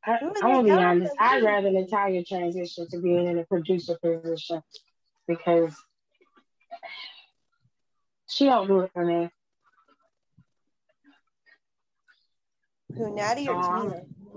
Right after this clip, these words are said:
Speaker 1: no, Natalya.
Speaker 2: All right, so should we just, should we just write retire next to her?
Speaker 1: <laughs> Sounds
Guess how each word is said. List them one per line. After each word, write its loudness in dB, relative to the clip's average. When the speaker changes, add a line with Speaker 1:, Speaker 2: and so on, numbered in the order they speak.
Speaker 1:
no, 0
Natalya. -2
Speaker 2:
All -6
right, -6
so -4
should -6
we -6
just, -12
should -8
we -6
just -8
write -6
retire -4
next -12
to -8
her? -8
Speaker 1:
<laughs> -10
Sounds -2